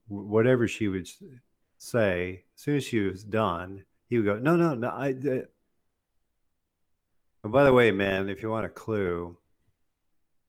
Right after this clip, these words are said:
that the first thing out of your mouth when someone begins to share their feelings is, uh, a-, about how you perhaps treat them, your spouse.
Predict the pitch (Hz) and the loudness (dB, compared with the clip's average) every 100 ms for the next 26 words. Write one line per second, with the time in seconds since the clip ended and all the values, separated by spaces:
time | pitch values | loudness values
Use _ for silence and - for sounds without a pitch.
0 | _ _ _ _ 110 101 - 175 175 160 | _ _ _ _ -6 -4 0 0 0 -2
1 | 135 120 110 98 98 101 95 92 87 92 | 2 4 4 2 0 0 2 -2 -6 -14
2 | 101 87 113 107 98 95 95 85 87 - | -14 -10 -8 -6 -6 -6 -6 -10 -16 -8
3 | 98 87 - 95 92 85 92 85 - 185 | -8 -8 -8 -10 -10 -12 -14 -14 -20 -20
4 | 190 165 95 92 107 95 - 90 95 95 | -20 -12 -12 -12 -12 -14 -14 -10 -8 -8
5 | 107 95 - 104 107 98 98 104 95 - | -12 -18 -10 -6 -4 -2 -4 -4 -8 -10
6 | - - 110 - 90 87 95 _ 131 110 | -8 -6 -6 -6 -12 -12 -16 _ -20 -12
7 | 87 - - 92 82 - | -12 -10 -6 -6 -6 -10